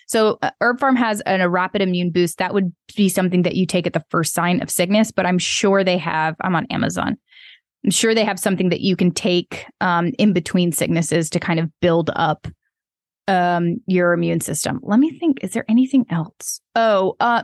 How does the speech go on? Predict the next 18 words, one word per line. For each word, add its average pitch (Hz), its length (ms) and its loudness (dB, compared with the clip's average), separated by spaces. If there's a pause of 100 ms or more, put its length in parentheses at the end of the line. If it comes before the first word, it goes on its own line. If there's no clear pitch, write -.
(160)
sleep 285 440 0
and 269 120 2
extra 233 280 -2
rest. 196 480 -2 (460)
We've 220 220 0
got 214 320 -2
to 185 80 -8
stop. 185 420 -2 (1700)
You 214 80 0
can't, - 320 -2
I 214 40 0
mean, 196 260 0
I 202 80 2
know 185 140 2
this 190 180 -4
is 202 80 -6
hard 175 300 -2 (280)
for 175 240 0